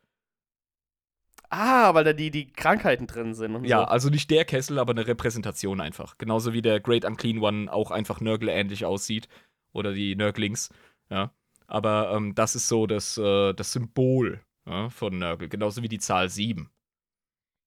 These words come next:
Speaker 1: Warum die Zahl sieben?
Speaker 2: Äh, die Chaosgötter haben magische Zahlen. Khorns ist die acht, glaub ich. Ja. Das ist einfach, das ist einfach Esoterik. Das ist einfach, äh, Okkultismus.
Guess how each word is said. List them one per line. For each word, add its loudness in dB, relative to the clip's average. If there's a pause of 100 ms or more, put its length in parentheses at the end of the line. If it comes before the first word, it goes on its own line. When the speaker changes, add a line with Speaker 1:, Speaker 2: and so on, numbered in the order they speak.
(240)
Speaker 1:
Warum -6
die -10
Zahl -4
sieben? -10
Speaker 2:
Äh, 4
die 2
Chaosgötter 2
haben 2
magische -2
Zahlen. 2
Khorns 0
ist -8
die -2
acht, -6 (100)
glaub 0
ich. -10 (1400)
Ja. -6 (720)
Das 2
ist -2
einfach, 2
das 0
ist -4
einfach 0
Esoterik. -4
Das -6
ist -4
einfach, -2
äh, 0
Okkultismus. -4